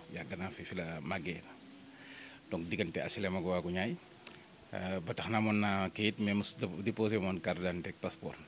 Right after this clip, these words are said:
te dañ ko doon laaj. Ma dem nag, de, yónnee wane certificat nationalité bi am consulat ba ñaan,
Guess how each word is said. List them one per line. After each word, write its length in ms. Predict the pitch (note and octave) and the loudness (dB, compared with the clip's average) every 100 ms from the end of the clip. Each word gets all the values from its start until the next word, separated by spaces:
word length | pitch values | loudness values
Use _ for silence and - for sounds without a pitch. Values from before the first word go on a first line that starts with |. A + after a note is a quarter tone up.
| - | -10
te 60 | |
dañ 120 | F#2+ F#2 | -4 -2
ko 80 | F2 | 0
doon 140 | E2+ | 2
laaj. 160 | E2 E2 - - - - - - - - - - - - - - | 0 -2 -8 -18 -18 -16 -16 -16 -16 -18 -18 -16 -14 -12 -10 0
Ma 120 | G2+ | 0
dem 180 | G2+ G#2+ | 2 0
nag, 220 | F#2 D#2 | 0 2
de, 460 | G2 F#2 F2 E2+ | 4 6 6 4
yónnee 220 | F2 G2 F#2 | 2 4 4
wane 340 | F#2+ F#2 F2 | 4 4 2
certificat 400 | - G2+ - F2+ | -2 -6 -2 0
nationalité 580 | F2 - A2 F2 E2+ F2+ | 0 -2 -2 -2 0 -2
bi 300 | F2 F2 F2+ - | 0 0 -2 -4
am 240 | F#2 F2+ | -6 -4
consulat 420 | G2 F#2+ F#2 E2+ | -4 -4 -2 -4
ba 100 | E2 | -4
ñaan, 300 | F2+ F2+ F2 | -4 -4 -4